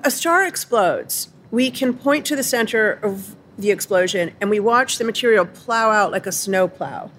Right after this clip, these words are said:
And so there's a center of the explosion and you can clearly see it. That is not our model of the Big Bang. There was no center. Every place in the universe, as far away as we can see, was once the center, as were we. There, so it's, it's not the explosion of something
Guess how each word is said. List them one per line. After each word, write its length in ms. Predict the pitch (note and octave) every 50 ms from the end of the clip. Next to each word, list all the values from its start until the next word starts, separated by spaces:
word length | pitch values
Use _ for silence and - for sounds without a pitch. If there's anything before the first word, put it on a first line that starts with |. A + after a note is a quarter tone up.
| - - - - - -
And 120 | - -
so 80 | A#3+ A3+
there's 120 | G#3 G3
a 60 | G3+
center 300 | - - C#4 C#4+ C#4 D#4
of 60 | D4+
the 40 | C#4
explosion 540 | C4 - - C4 B3 B3 G#3+ A#3+ A3 G#3 - -
and 140 | G#3+ G#3 G#3
you 80 | G#3
can 160 | G3+ G#3 F#3
clearly 300 | F#3+ - - A#3 A3+ A3+
see 140 | A3 - A#3+
it. 80 | - -
That 140 | C4 D4 E4
is 160 | D4+ A3+ A#3+
not 760 | A#3+ A#3+ A#3 A#3+ A#3+ B3 B3 A#3+ G#3 - - - - - - - - - - - -
our 120 | A3 A3+ A3+
model 360 | G#3+ G#3+ G#3+ G#3+ G#3+ A3 G#3+
of 80 | G#3 F#3
the 80 | G#3
Big 200 | F3 G#3+ G3 E3+
Bang. 340 | E3+ G3 F#3+ F#3 F3 E3+ E3+
There 120 | G#3+ A3
was 240 | A3 A#3 B3+ A#3 A3+
no 360 | B3 A#3+ A#3+ B3 B3 C4 C4+ A#3+
center. 680 | - - - A#3+ A#3 - - - G3+ F3 C#3 C3+ - _ _ - - - _ - -
Every 280 | D4 E4+ F4 F4+ F4
place 380 | C#4+ - - D4 C#4+ C#4 C#4 -
in 100 | C#4 B3+
the 80 | B3+ B3
universe, 420 | B3 B3 B3+ A#3+ A#3+ A#3 A3 -
as 100 | G#3+ -
far 340 | - - - A#3+ A#3+ B3 B3+
away 260 | B3 A#3+ A#3+ A#3 A3+
as 120 | A3 G#3+ A3+
we 100 | A3 G#3
can 160 | - G#3+ G3+
see, 320 | - - A3+ G#3 G3 F#3
was 380 | E3 - G3 G3 G#3+ G#3 F#3+ G#3
once 500 | G3 G3+ G#3 A3+ A#3 A#3 G#3+ - - - - -
the 80 | - G3
center, 480 | - - G3+ G3+ G3 - G3 F3 - -
as 300 | G3 G#3 A3 G#3+ G3 F#3+
were 180 | G3+ G3+ G3
we. 400 | F#3 F#3 F#3+ F#3 E3+ C#3+ - E3+ - - - - - -
There, 280 | - A3 A3+ A#3 A#3 -
so 200 | - - C4+ C4
it's, 240 | A3+ A#3+ - - - -
it's 240 | C4+ B3+ - -
not 380 | C#4 C#4 D#4 F4+ G#4 - - -
the 300 | C#4+ C4 B3 A#3+ A#3+ - -
explosion 540 | - - - - C#4+ C4+ C#4+ C#4 - C4+ -
of 160 | - G#3 F#3+
something 680 | - - - - C4+ B3+ C4 C4 - A#3 G#3 G3+ F3+